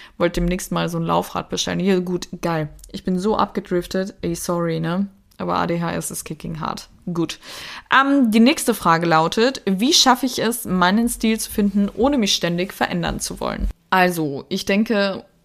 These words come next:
der Kleidungsstil ist gemeint, oder? Also ich würd sagen, dass sich mein Kleidungsstil innerhalb der letzten eineinhalb Jahre sehr verändert hat. Ich zieh irgendwie mehr Kleidung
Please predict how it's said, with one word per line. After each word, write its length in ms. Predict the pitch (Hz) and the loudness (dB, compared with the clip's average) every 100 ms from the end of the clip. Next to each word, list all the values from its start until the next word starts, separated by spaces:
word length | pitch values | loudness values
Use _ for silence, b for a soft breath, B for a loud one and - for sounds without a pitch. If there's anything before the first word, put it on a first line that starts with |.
| _ _ - | _ _ -8
der 220 | 180 175 | -2 -2
Kleidungsstil 640 | - 165 196 254 - 330 | -2 -2 0 -2 0 0
ist 240 | 339 311 | 0 -8
gemeint, 500 | 320 302 311 403 - - | -6 -4 -4 -8 -14 -6
oder? 400 | 208 220 320 453 _ B B B B B | -2 -2 -4 -6 _ B B B B B
Also 200 | 220 226 | 0 2
ich 160 | 254 | 0
würd 120 | 269 240 | 0 4
sagen, 360 | 214 220 220 - | 4 4 0 -2
dass 580 | 202 196 190 202 - - - | -2 2 2 2 -6 -10 -10
sich 300 | 196 196 196 | -6 -4 -2
mein 220 | 185 180 | 2 2
Kleidungsstil 920 | 226 208 202 214 - 220 214 208 202 - | 4 2 2 0 2 4 6 6 4 2
innerhalb 460 | 202 196 185 180 175 | 4 4 4 0 0
der 100 | 180 | 0
letzten 300 | 180 - 175 | 0 -2 -6
eineinhalb 560 | 165 170 175 180 175 | -4 -4 -4 -6 -6
Jahre 260 | 175 170 175 | -2 -2 -4
sehr 160 | 170 165 | -4 -6
verändert 400 | - 165 202 254 | -4 -4 -4 -2
hat. 260 | 294 302 - | -4 -4 -10
Ich 180 | 196 | -10
zieh 160 | - 208 | -4 -4
irgendwie 320 | - 190 196 | 0 -2 0
mehr 220 | 185 180 | -2 -2
Kleidung 500 | 190 - 185 220 247 | -2 -4 -2 0 -2